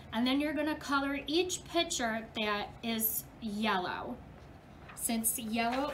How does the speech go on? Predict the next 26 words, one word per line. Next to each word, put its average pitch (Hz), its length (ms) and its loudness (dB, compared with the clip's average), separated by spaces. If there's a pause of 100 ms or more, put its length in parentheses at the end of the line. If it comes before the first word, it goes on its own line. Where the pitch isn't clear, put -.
is 247 160 0
our 330 120 2
color 226 480 0
for 226 160 -6
the 202 180 -2
month 190 240 -2
of 415 140 -2 (200)
April. 320 560 -2 (2000)
Now 254 380 6
I'm 427 120 0
going 349 280 6
to 320 160 2
read 269 400 0 (140)
The 208 200 0
Big 262 320 2 (140)
Red 220 360 4 (140)
Barn - 480 -2 (840)
by 208 200 4
Margaret 285 600 4
Wise 220 540 0
Brown. 247 460 -6 (1800)
By 247 160 4
the 254 160 2
big 330 360 0
red 339 300 6
barn 175 400 0